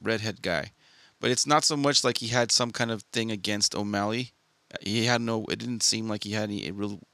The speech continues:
ill will towards him. It was more like, "I wanna make your boy pay, you fucking cocksucker." And, um,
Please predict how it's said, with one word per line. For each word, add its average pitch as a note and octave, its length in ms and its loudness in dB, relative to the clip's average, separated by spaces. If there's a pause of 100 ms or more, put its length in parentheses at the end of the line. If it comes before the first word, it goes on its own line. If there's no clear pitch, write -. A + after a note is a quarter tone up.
(120)
ill G#2 180 0
will F#2+ 220 -4
towards A2+ 340 -2
him. A2+ 100 -4
It A2+ 60 -2
was G#2 140 -4
more G#2 180 -2
like, G2 320 -4 (800)
"I A2 60 2
wanna B2 200 4
make A2+ 200 2
your G#2+ 60 -2
boy G#2+ 220 2
pay, A2 200 2
you F#2+ 160 -4
fucking - 420 -8
cocksucker." - 640 -4 (800)
And, G2+ 240 -2
um, G2 220 -2